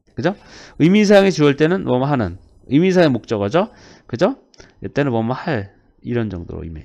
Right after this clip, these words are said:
해석하면 되겠습니다. 그죠? 준비할 시간, 준비할 또는 준비해야 할 시간, 이렇게 해석하시면 되겠습니다.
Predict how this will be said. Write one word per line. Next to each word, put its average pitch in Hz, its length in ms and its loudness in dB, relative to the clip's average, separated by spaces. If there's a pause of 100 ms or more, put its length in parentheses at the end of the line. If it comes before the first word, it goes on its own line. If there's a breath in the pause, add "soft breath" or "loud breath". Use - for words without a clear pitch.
해석하면 104 300 -12
되겠습니다. - 400 -20 (180)
그죠? 175 200 -6 (460 loud breath)
준비할 190 580 4
시간, 98 440 -4 (140)
준비할 151 640 0 (100)
또는 143 140 -4
준비해야 131 460 0
할 220 100 2
시간, 98 280 -6
이렇게 113 360 -4 (320 loud breath)
해석하시면 143 560 -6
되겠습니다. - 480 -14